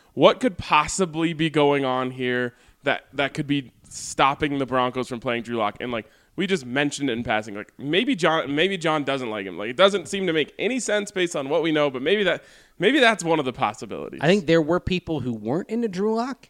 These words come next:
Speaker 2: in the building, but John Elway is not one of them. Never was one of them.
Speaker 1: Yeah, John Elway,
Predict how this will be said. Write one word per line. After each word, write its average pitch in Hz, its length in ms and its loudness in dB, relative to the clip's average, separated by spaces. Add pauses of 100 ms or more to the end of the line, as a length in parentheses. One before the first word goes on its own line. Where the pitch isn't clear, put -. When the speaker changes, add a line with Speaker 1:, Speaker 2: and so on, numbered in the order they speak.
Speaker 2:
in 190 140 -2
the 196 60 0
building, 190 380 0
but 127 140 -6
John 127 220 -4
Elway 117 400 -2 (460)
is 104 200 -12
not 117 260 -4
one 123 220 0
of 117 160 -4
them. 104 220 -8
Never 139 260 2
was 135 340 4
one 98 220 -6
of 87 120 -14
them. 98 160 -16
Speaker 1:
Yeah, - 120 -4
John 214 320 -4
Elway, 156 580 2